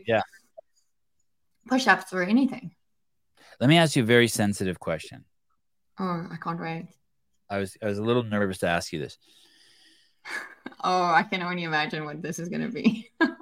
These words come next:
Speaker 1: What is going on? Are you still, do you still have horses in your life?
Speaker 2: Yeah, I do have
Speaker 1: You
Speaker 2: my
Speaker 1: do?
Speaker 2: horse. Yeah.
Speaker 1: Oh, okay. Okay.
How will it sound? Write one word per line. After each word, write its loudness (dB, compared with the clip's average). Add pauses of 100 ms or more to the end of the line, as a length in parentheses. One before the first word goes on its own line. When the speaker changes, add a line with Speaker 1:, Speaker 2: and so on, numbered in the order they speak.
(380)
Speaker 1:
What 10
is 4
going 10
on? 10
Are 6
you 8
still, 0
do -2
you 2
still 6
have 6
horses 4
in 0
your 2
life? 0 (540)
Speaker 2:
Yeah, 6 (640)
I 0
do 2
have 8
Speaker 1:
You 4
Speaker 2:
my 4
Speaker 1:
do? 12
Speaker 2:
horse. 4 (600)
Yeah. 4
Speaker 1:
Oh, 6 (400)
okay. -6 (260)
Okay. -20